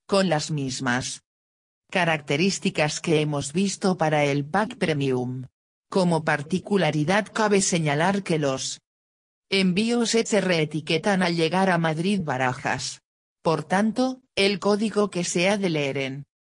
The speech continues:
todos los procesos de registro en sgie es el de la etiqueta que se les pone a su entrada en España,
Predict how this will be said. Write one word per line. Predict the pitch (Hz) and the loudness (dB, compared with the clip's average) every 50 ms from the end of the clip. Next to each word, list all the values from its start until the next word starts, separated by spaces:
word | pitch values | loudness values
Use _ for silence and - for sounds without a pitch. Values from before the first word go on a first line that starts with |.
| _ _ _ _ _ _ _ _ _ - | _ _ _ _ _ _ _ _ _ -2
todos | - 214 214 214 196 208 202 175 180 | 2 2 2 4 2 2 0 2 2
los | 170 165 165 - | 0 0 0 -2
procesos | - 151 147 139 - 180 180 170 - 165 156 151 151 | -4 -6 -4 -2 0 0 0 2 2 0 0 0 0
de | 175 151 | 0 0
registro | - 143 139 147 - 196 196 190 - - - 214 208 | 0 0 -4 -2 0 0 0 0 -2 -4 -2 0 2
en | 185 170 170 165 | 2 2 0 -2
sgie | - - - - 208 214 220 208 | -4 -6 -4 -2 0 0 2 2
es | 196 185 - - | 2 0 2 0
el | 180 165 160 | 0 0 0
de | 156 147 | -2 0
la | 147 143 139 | 0 2 0
etiqueta | 139 139 143 143 139 139 - 170 170 - 139 139 135 | 0 0 -2 -4 -6 -4 -4 -4 -2 -2 -4 -4 -2
que | - 143 | -4 -6
se | 143 - 175 156 | -4 -2 -2 -2
les | 147 143 143 - | -2 -2 -6 -4
pone | - 175 185 196 202 185 175 | -2 0 2 2 4 2 2
a | 170 160 156 | 2 2 0
su | 160 - 165 151 | 0 0 0 -2
entrada | 143 143 139 143 156 175 180 180 175 180 156 147 | -2 -2 -4 -2 0 0 0 2 2 2 2 2
en | 143 143 | 0 -2
España, | 143 143 143 - 143 135 135 139 135 127 123 127 135 | -4 -6 -4 -2 -2 -2 -2 -2 -2 -2 -2 -2 -4